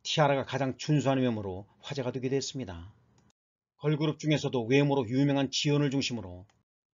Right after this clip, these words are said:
어느 하나 외모가 빠지는 멤버가 없다는 게 큰 장점입니다. 각자의 비주얼들이 개성이 다르면서도 잘 어우러져 시너지 효과를 내는 편입니다.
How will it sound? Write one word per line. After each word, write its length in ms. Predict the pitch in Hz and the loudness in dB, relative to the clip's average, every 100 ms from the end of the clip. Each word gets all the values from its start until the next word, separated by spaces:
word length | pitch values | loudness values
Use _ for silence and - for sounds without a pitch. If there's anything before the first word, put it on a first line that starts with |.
| _ | _
어느 160 | 139 156 | -2 0
하나 380 | 147 139 117 113 | 2 0 -2 2
외모가 440 | 143 156 147 147 | 6 6 6 4
빠지는 320 | 139 127 135 | 2 0 2
멤버가 360 | 127 131 127 127 | 4 4 4 2
없다는 320 | 117 113 107 | 0 -4 -6
게 120 | 98 | -8
큰 300 | - - 147 | -8 -6 -4
장점입니다. 840 | 143 127 123 135 135 127 85 90 101 _ _ _ _ _ _ _ _ _ _ | -4 -6 -4 -4 -4 -6 -10 -14 -18 _ _ _ _ _ _ _ _ _ _
각자의 480 | 139 139 151 151 - | -6 -2 2 2 4
비주얼들이 640 | 156 143 151 131 113 101 | 6 8 6 4 -2 -2
개성이 380 | 139 147 147 147 | -2 2 2 2
다르면서도 680 | 131 143 135 123 107 98 - - - | 2 4 4 0 -4 -6 -12 -20 -8
잘 380 | - 127 151 - | 4 8 8 8
어우러져 460 | 147 143 131 117 | 8 8 6 2
시너지 320 | 101 190 147 147 | 0 0 2 0
효과를 260 | 135 127 | 0 0
내는 220 | 120 123 | 2 0
편입니다. 600 | 110 139 147 127 90 87 | 0 -2 -2 -2 -8 -14